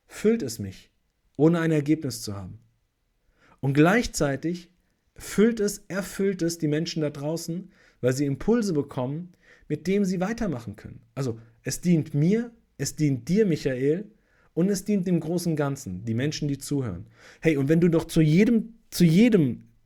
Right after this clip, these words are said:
Dienen Ja sagen kannst, das ist doch das Geilste, was dir passieren kann. Musiker machen Musik, weil sie es Musik machen lieben. Nicht um Nummer eins zu schreiben, also nicht in erster Instanz.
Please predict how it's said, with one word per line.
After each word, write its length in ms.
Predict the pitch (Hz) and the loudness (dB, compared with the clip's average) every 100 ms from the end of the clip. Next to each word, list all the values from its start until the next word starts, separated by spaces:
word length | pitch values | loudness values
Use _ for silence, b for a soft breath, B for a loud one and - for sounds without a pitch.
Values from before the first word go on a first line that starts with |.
| _ | _
Dienen 460 | 135 147 202 165 139 | 0 6 8 8 6
Ja 280 | 147 202 220 | 4 2 0
sagen 360 | 170 123 107 | -2 -2 -6
kannst, 460 | - 90 82 - - _ _ b b b - | -10 -12 -14 -18 -20 _ _ b b b -8
das 120 | 139 | -4
ist 120 | 185 | -2
doch 80 | 180 | -2
das 260 | 156 131 120 | -6 -4 0
Geilste, 480 | 147 226 233 190 | 2 0 -2 -4
was 120 | 180 180 | -2 -2
dir 100 | 175 | -4
passieren 380 | 165 - 202 | -4 -4 -6
kann. 260 | 175 90 92 _ _ _ _ _ _ _ _ _ - | -6 -12 -12 _ _ _ _ _ _ _ _ _ 2
Musiker 500 | 143 226 220 208 190 | 4 6 4 0 0
machen 300 | 180 180 160 | 0 0 2
Musik, 340 | 156 160 - | 2 0 0
weil 120 | 160 | 0
sie 60 | 156 | 0
es 120 | 151 | -2
Musik 340 | 135 123 175 143 | -4 0 -2 -2
machen 260 | 113 113 | -6 -6
lieben. 340 | 98 92 90 - _ _ _ - | -8 -10 -12 -20 _ _ _ -4
Nicht 300 | 143 175 165 | -2 0 0
um 80 | |
Nummer 220 | 160 156 135 | 0 0 -2
eins 260 | 180 170 | -6 -6
zu 180 | - 110 | -10 -12
schreiben, 380 | - 98 87 - | -12 -12 -14 -12
also 160 | 113 117 | -6 -2
nicht 160 | 165 | -2
in 80 | 151 | -4
erster 280 | 135 147 127 | -8 -10 -10
Instanz. 560 | 120 117 131 87 - | -12 -10 -10 -12 -16